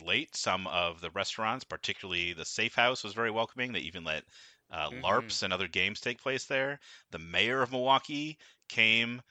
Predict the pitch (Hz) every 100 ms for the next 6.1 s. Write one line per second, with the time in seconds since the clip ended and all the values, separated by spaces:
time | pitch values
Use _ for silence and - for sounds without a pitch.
0 | - - 101 113 131 131 127 127 127 127
1 | 135 - - - 107 98 95 85 90 85
2 | 113 - 127 - - 120 120 - 90 -
3 | - 107 - 107 90 98 104 98 - 87
4 | 98 - 107 104 104 104 95 - 131 135
5 | 147 _ - - _ - 95 95 98 98
6 | 104